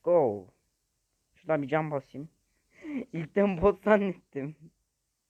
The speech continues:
Bot zannettim. A-, araba görevim vardı. Hadi gidelim oyun alanına artık. Alan daralmadan. Evet, oyun alanına hemen. Ne taraf?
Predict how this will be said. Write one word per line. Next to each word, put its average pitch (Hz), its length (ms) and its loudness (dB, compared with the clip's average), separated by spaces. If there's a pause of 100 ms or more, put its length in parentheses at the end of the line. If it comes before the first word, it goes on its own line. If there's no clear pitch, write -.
(1200)
Bot 180 200 -2
zannettim. 185 500 2
A-, 151 220 0
araba 165 320 6
görevim 180 540 0
vardı. 170 420 -2 (1200)
Hadi 185 220 2
gidelim 185 280 2
oyun 170 200 4
alanına 139 440 0
artık. - 300 -12 (1600)
Alan 160 300 2
daralmadan. 156 680 2 (1900)
Evet, 123 360 -2
oyun 156 220 0
alanına 143 560 0 (520)
hemen. 143 420 -6 (640)
Ne 160 140 -2
taraf? 147 360 -2